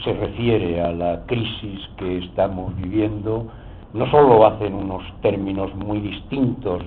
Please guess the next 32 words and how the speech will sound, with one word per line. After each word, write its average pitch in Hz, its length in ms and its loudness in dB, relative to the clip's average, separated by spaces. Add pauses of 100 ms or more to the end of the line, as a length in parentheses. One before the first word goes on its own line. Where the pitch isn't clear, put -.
(100)
de 85 280 -4 (420)
los 101 140 -6
que 104 80 -10
suelen 107 280 -2
emplear 98 480 0
los 92 220 -8
economistas 92 640 -8 (100)
teóricos, 110 520 -2
sino 92 180 -8
que 92 100 -6
además 117 180 -2
lo 120 80 0
que 90 80 -6
tiene 110 160 -2
en 92 60 0
la 82 60 0
cabeza 90 420 -4 (380)
es 98 180 -2 (280)
otra 98 440 2
cosa. - 320 -12 (3250)
Así 147 280 4
que, 185 140 6
bueno, 107 300 4 (260)
pues 110 220 -2
después 131 360 -2
de 135 120 4
cometer 117 420 0
el 110 120 2
error 110 320 0
ese 104 260 -4
que 107 120 -2
digo, 117 340 0